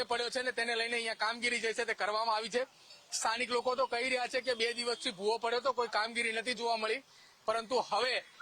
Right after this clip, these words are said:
જ્યારે વરસાદ આવ્યો છે અને પાણી ભરાય છે, ત્યારે અહીંયા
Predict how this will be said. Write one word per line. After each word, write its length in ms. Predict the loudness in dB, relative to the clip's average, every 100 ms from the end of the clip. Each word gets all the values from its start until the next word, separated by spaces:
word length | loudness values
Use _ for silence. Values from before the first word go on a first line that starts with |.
| -8 -2
જ્યારે 200 | 0 0
વરસાદ 360 | -2 0 0 0
આવ્યો 280 | 0 0 0
છે 60 |
અને 120 | 0 2
પાણી 300 | 0 2 0
ભરાય 240 | 0 0
છે, 140 | 0 -4 -8 -10
ત્યારે 240 | -2 0 2
અહીંયા 280 | 0 -2